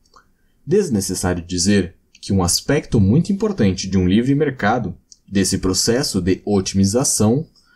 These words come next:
é que se deve permitir que o mercado tenha completa liberdade para trabalhar,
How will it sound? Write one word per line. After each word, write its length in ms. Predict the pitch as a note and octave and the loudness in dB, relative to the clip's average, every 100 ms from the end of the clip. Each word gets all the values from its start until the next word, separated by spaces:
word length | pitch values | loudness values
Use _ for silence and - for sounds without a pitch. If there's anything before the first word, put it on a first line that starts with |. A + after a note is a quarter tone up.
| _ _ - | _ _ -2
é 120 | G2+ | -2
que 140 | F#2+ G2 | 0 -4
se 140 | G2+ | 0
deve 240 | G2 F#2+ | 0 0
permitir 640 | F#2 B2 A2 G2+ - G#3+ G3+ | 0 2 2 2 2 0 0
que 100 | A3+ | 0
o 60 | |
mercado 480 | A3 G#3+ D#3+ E3 E3 | 0 0 0 -2 -2
tenha 260 | B2+ A2 F#2+ | 0 2 0
completa 580 | - F2+ - A#2 C3+ | -2 -4 -2 -2 0
liberdade 640 | E3+ F3 F#3 B2+ F#2 F#2+ A2 | -2 0 0 0 0 0 0
para 220 | C3 D#3 | -2 -2
trabalhar, 600 | - F#3+ E3 F#2+ F#2 | -4 -2 0 -2 -4